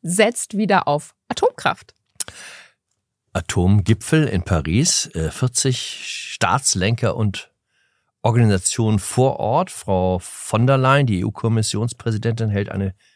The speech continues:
Speaker 2: viel beachtete Rede, wo sie sagt, wir werden in Zukunft wieder Atomenergie fördern.
Speaker 1: Sie
Speaker 2: Das
Speaker 1: sagt noch mehr. Sie sagt, der Ausstieg war ein strategischer Fehler. Und ich denk mir,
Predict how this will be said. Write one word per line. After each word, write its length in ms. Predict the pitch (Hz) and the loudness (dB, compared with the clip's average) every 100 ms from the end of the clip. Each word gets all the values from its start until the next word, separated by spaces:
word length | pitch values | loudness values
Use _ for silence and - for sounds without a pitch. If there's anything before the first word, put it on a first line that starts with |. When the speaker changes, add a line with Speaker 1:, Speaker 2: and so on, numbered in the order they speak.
| _ _ | _ _
Speaker 2:
viel 260 | - 156 151 | 0 4 4
beachtete 640 | - - - 117 107 92 | 4 0 -2 -2 0 2
Rede, 300 | 87 131 147 | 2 2 2
wo 60 | 117 | 2
sie 140 | 98 | 2
sagt, 240 | 90 113 | 2 0
wir 120 | 104 90 | 0 0
werden 340 | 95 123 127 _ _ _ _ _ _ | 0 0 -4 _ _ _ _ _ _
in 60 | - | -10
Zukunft 560 | - 120 107 113 98 104 | -4 -4 0 -2 0 0
wieder 260 | 98 - | 0 -2
Atomenergie 680 | - - 117 101 98 95 87 | -6 -4 -2 0 0 0 -2
fördern. 1000 | - - 98 90 107 113 131 175 262 277 _ - - - - | -6 -2 0 0 0 4 4 4 0 -4 _ -16 -14 -14 -2
Speaker 1:
Sie 140 | 240 | 2
Speaker 2:
Das 120 | 233 226 | 4 4
Speaker 1:
sagt 120 | - | 2
noch 160 | 180 | 0
mehr. 440 | 196 254 403 170 175 233 | 2 2 2 0 -4 -4
Sie 180 | 196 233 | 2 4
sagt, 320 | 196 196 - | 4 0 0
der 120 | 165 _ | -2 _
Ausstieg 760 | 262 196 - - 214 220 - | 2 2 -2 -4 -2 -4 -2
war 160 | 196 - | -2 0
ein 140 | 160 | -2
strategischer 840 | 180 - 170 175 - 311 254 - 190 | -4 0 0 0 -2 0 0 0 -4
Fehler. 420 | - 254 233 170 | 0 2 4 2
Und 80 | 151 | 0
ich 120 | 160 | -2
denk 220 | - 180 180 | -4 -4 -4
mir, 260 | 165 156 | -6 -8